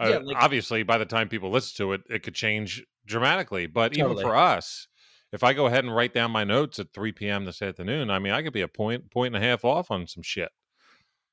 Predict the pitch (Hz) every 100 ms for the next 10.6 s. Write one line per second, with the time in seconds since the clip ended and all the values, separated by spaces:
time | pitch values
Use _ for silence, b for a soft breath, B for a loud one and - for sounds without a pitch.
0 | - 190 180 170 175 160 160 156 123 156
1 | 190 196 156 156 135 127 113 107 110 113
2 | 120 156 233 208 123 127 - 120 104 -
3 | 131 127 120 - 180 - 156 139 135 135
4 | 127 147 151 151 143 131 123 131 - 113
5 | - 120 123 131 123 147 143 - 120 117
6 | 107 - B B B B B B B B
7 | - 151 170 165 - - 151 143 147 147
8 | 135 131 120 - 139 127 123 - - -
9 | 120 120 117 - - 139 123 - 92 120
10 | 113 113 107 107 101 110